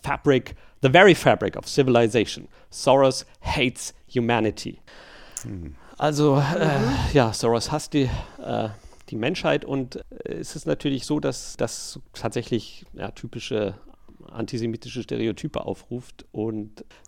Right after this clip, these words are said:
Speaker 1: das kritisiert natürlich auch der Artikel in der Jüdischen Allgemeinen, wo,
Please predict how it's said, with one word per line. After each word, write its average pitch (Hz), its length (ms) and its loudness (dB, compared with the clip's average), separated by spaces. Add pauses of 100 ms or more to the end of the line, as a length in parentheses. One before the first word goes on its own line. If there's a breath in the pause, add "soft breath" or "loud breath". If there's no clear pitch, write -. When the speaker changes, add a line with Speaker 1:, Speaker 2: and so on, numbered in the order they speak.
Speaker 1:
das - 380 -12
kritisiert 117 500 -6
natürlich 113 460 -10
auch 117 220 -4
der - 180 -8
Artikel - 320 -10
in 110 100 -6
der 110 80 -4
Jüdischen 110 340 -8
Allgemeinen, 165 640 -4 (400 loud breath)
wo, 104 320 -4